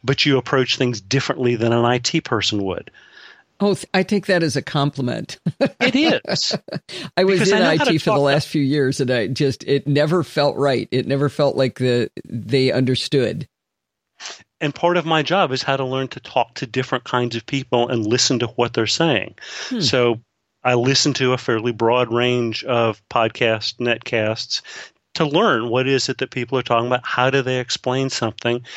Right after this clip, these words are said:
Speaker 1: Is that something that I can use in trying to explain a concept to somebody else?
Speaker 2: The biggest thing I had trouble with understanding how to talk to the I T people was they saw the engineering workstations and the support of engineers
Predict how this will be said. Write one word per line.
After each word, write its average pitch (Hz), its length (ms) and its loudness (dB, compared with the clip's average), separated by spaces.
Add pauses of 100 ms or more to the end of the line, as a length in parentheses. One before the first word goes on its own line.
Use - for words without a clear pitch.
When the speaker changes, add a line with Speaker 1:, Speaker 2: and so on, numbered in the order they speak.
(140)
Speaker 1:
Is 147 140 2
that 139 160 2
something 131 400 0
that 123 120 2
I 143 120 2
can 135 240 -6
use 127 340 -6
in 127 80 -4
trying 123 300 -2
to 117 80 -6
explain 113 420 -2
a 110 60 -2
concept 110 480 -2
to 101 60 0
somebody 120 360 2
else? - 380 -4 (320)
Speaker 2:
The 190 80 0
biggest 349 380 -4
thing 208 180 0
I 175 120 0
had 160 180 -2
trouble 135 520 -2
with 139 340 -2 (100)
understanding 143 760 0
how 139 180 2
to 135 80 2
talk 139 320 0
to 139 80 0
the 123 160 0
I 123 120 2
T 190 240 -2
people 127 420 0
was 127 420 2 (480)
they 156 280 2
saw 156 580 2
the 123 220 -2
engineering 139 580 2
workstations 123 1000 0
and 123 160 0
the 113 40 0
support 151 440 0
of 123 120 0
engineers 131 760 2